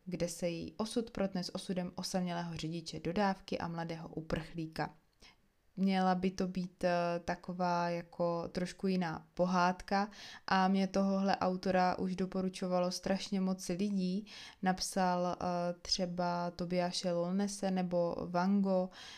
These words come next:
nebo Dva životy, eh, pana Perla a tak dále. Eh, takže, eh,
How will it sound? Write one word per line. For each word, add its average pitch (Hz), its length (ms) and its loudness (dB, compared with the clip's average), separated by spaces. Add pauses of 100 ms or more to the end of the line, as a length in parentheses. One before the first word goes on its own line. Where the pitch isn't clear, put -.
(140)
nebo 170 640 2
Dva 175 240 0
životy, 175 800 -2
eh, 170 260 -2
pana 175 320 -2
Perla 180 360 0
a - 160 -4
tak 180 200 -2
dále. 170 440 0 (440)
Eh, 180 300 2
takže, 180 480 2
eh, 175 340 2